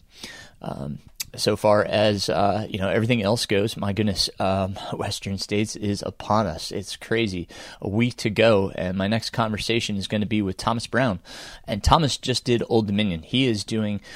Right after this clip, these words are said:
uh, the Grand Slam. Uh, he is not doing Leadville. That is the race he is not doing since he did Old Dominion. So that's, uh, the difference in our schedule. I will be doing Leadville, and,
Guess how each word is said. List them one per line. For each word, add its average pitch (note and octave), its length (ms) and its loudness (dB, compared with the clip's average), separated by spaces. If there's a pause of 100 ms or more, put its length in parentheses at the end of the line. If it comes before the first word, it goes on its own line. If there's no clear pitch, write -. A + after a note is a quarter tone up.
(240)
uh, F2+ 160 2
the F#2 80 -2
Grand A#2 280 4
Slam. C3 460 -2 (140)
Uh, F#2 300 -6
he F#2+ 180 -2
is F#2+ 160 -2
not G#2 340 2
doing G#2 300 -2
Leadville. F#2 460 2
That F#2+ 140 0
is F#2 140 -4
the F#2+ 100 -6
race F#2+ 160 -2
he G2 180 -4
is F2 160 -8
not G2 220 0
doing F#2 240 -4
since F#2+ 240 -8
he F#2+ 60 -6
did F#2+ 220 -4
Old G2 220 0
Dominion. F#2 420 -4
So - 200 -4
that's, F#2+ 340 -4
uh, F2+ 180 -4 (360)
the A2 100 2
difference G#2 460 2
in F#2+ 80 -2
our A2 240 2
schedule. F2+ 500 -4
I F#2 140 -2
will F2+ 120 -2
be E2 100 -8
doing F2 220 -2
Leadville, F#2 480 0
and, F#2+ 180 -4